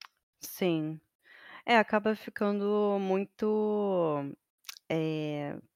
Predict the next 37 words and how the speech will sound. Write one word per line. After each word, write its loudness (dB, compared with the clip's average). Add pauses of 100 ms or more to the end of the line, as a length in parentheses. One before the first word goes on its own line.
(140)
nivelado, 6
né, 4
essa 0
questão 0
do -6
que -4
que, -2
o -8
que -6
que -10
vai 4
ter 0
uma 2
influência 0
maior. 4 (480)
Por, 2
ainda 4
mais 6
no 2
competitivo 2
P 2
M 2
P 2
L, 6
por 2
exemplo. 0 (160)
Às -4
vezes -2
vai 4
ser 2
um 0
fator 2
ali, 0
o -2
que -6
vai 8
diferenciar 4